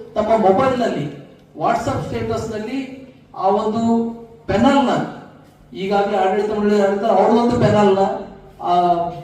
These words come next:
ಬ್ಯಾಲೆಟ್ ಪೇಪರ್ ಗಳನ್ನು WhatsApp ಸ್ಟೇಟಸ್ ನಲ್ಲಿ ಇಕ್ಕಿದ್ದಾರೆ. ಇದಕ್ಕೆ ನಾವು ಈಗಾಗಲೇ ಚುನಾವಣಾಧಿಕಾರಿಗಳು ಆಗಿರುವಂತ ಬೀದರ್ನ ಸಹಾಯಕ ಕಮಿಷನರ್ ಅವ್ರಿಗೆ ನಾವು ಕಂಪ್ಲೇಂಟ್ ಮಾಡಿದ್ವಿ. ಅವ್ರು ನೋಟಿಸ್ ಕೂಡ ಇಶ್ಯೂ ಮಾಡಿದ್ದಾರೆ.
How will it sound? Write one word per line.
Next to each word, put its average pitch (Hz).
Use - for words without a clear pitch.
ಬ್ಯಾಲೆಟ್ 277
ಪೇಪರ್ 240
ಗಳನ್ನು 226
WhatsApp 202
ಸ್ಟೇಟಸ್ -
ನಲ್ಲಿ 190
ಇಕ್ಕಿದ್ದಾರೆ. -
ಇದಕ್ಕೆ 196
ನಾವು 196
ಈಗಾಗಲೇ 202
ಚುನಾವಣಾಧಿಕಾರಿಗಳು 196
ಆಗಿರುವಂತ 196
ಬೀದರ್ನ 185
ಸಹಾಯಕ 208
ಕಮಿಷನರ್ 180
ಅವ್ರಿಗೆ 185
ನಾವು 180
ಕಂಪ್ಲೇಂಟ್ 208
ಮಾಡಿದ್ವಿ. 196
ಅವ್ರು 208
ನೋಟಿಸ್ -
ಕೂಡ 240
ಇಶ್ಯೂ -
ಮಾಡಿದ್ದಾರೆ. 170